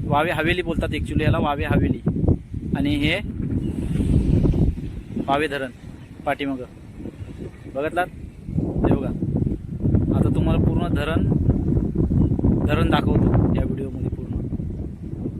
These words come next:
या व्हिडिओमध्ये आपण धरण बघणार आहोत, म्हणून दाखवतो, नक्की बघा. आणि व्हिडिओला लाईक आणि शेअर, कमेंट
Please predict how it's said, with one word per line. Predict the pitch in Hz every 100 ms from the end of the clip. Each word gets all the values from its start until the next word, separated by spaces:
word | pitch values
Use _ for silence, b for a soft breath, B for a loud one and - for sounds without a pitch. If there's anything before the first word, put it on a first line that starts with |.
| - - - - - - - - - - - - - - - - - - - - - - - - - -
या | 143
व्हिडिओमध्ये | 151 165 165 160 160
आपण | 151 165 175 - - -
धरण | 147 160
बघणार | 160 147 151
आहोत, | 139 120 - - - - - - - - -
म्हणून | - 139
दाखवतो, | 135 131 135 131 - -
नक्की | 156 -
बघा. | 151 131 120 - - - - - - - - - - - - - -
आणि | 143
व्हिडिओला | 151 165 165 165
लाईक | 156 156 156 - - - -
आणि | 151
शेअर, | - 165 180 - - - -
कमेंट | 147 160 170